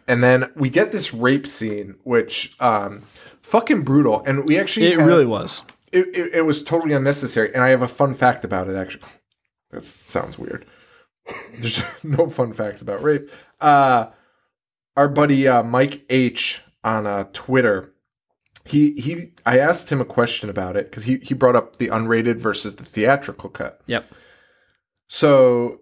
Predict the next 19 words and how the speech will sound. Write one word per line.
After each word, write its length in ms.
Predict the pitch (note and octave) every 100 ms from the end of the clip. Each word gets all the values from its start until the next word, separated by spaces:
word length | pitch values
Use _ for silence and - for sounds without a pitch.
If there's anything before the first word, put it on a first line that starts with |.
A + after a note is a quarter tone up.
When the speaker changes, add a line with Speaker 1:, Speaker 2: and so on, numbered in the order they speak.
| _
Speaker 1:
this 360 | _ D3+ C#3+
brings 220 | - C#3+ C#3
up 140 | C3
a 80 | A#2+
whole 180 | C3 A#2+
other 200 | A#2 A2+
talking 400 | A2+ G#2+ G#2+ G2
point 280 | G#2+ G2+
about 380 | G2 G2 F#2 -
Rob 220 | G#2 G2
Zombie. 260 | G#2+ G2 F#2
So, 320 | F2 A2 G2+ _ _ _ _ _
so 500 | - - B2 A2 - _ -
the 120 | A2+
theatrical 600 | - B2 A#2+ - C3 -
cut 280 | - A#2+ A2
was 100 | G#2+
never 340 | A2 A2+ A#2
released 760 | G#2+ G2 G2 - - - -